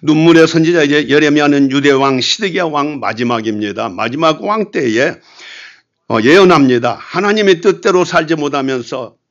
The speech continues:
하나님의 이름을 망령되이 일컫는다 하는 거예요. 그래서 예레미야서 이십일 장 일 절부터 보니까요, "기도하자." 이렇게 이야기를 합니다.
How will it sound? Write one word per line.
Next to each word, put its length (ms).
하나님의 500
이름을 360
망령되이 760
일컫는다 680
하는 200
거예요. 540
그래서 500
예레미야서 520
이십일 480
장 240
일 180
절부터 460
보니까요, 840
"기도하자." 1040
이렇게 380
이야기를 480
합니다. 800